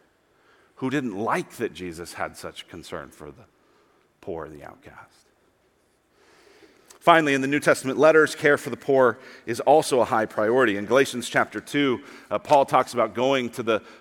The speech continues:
uh, brothers in Jerusalem and talking about his ministry and kind of saying, "Hey, what do you think of what I'm doing?" And they totally affirmed him. It said this, "Only they asked us to remember the poor, the very thing I was eager to do."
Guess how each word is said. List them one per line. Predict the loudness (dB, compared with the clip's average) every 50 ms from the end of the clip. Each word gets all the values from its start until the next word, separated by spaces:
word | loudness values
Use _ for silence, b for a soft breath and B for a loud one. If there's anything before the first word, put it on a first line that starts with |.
| B
uh, | -6 -6
brothers | -2 2 2 4 4 2 0 -2
in | -4 -8 -6
Jerusalem | -4 -4 -4 -4 -4 -4 -6 -6 -6 -6
and | -8 -6
talking | -2 -2 -2 -2 -2 -4 -6
about | -2 0 0 0 0
his | -2 -4 -4
ministry | -2 0 0 0 -2 -4 -4 -2 0 0 0 -2 B B B B B B
and | -4 -4 -4 -4 -2
kind | 0 0 0
of | 0 -4
saying, | -2 -2 -2 -2 -2
"Hey, | -2 -2
what | 0 0 0
do | 0
you | -2 -2
think | -4 -6 -6 -4
of | -2
what | 0 0
I'm | 0 0 0
doing?" | 0 2 4 4 2 2 -2 B B B B B B
And | -4 -2 2
they | 4 2 2
totally | 2 2 0 4 6 6 4
affirmed | 4 4 4 4 4 6
him. | 4 4 4 4
It | 2 0 2
said | 0 2 6
this, | 6 4 4 4 -2 B B B B
"Only | 4 4 6 6 4 4 4 6
they | 6 6 6 6
asked | 6 6 6 4 4 2 0
us | 0 0 0
to | -2 0 2
remember | 2 4 4 2 4 4 2
the | 2 0
poor, | -4 -4 0 4 6 6 8 8 6 6 4 2 0 -4 B B B B B
the | -4 -2
very | 2 4 6 8 8 8 6
thing | 4 4 2 4 4 4 2 0 2
I | 4 4 6
was | 6 4 2 2 -4 -12 -6 0
eager | 4 4 4 4 4 4 6 6 6 6 4 2 -2 -8 -20 -20 _ _ _
to | -6 -4 -4 -4
do." | -4 -4 -6 -8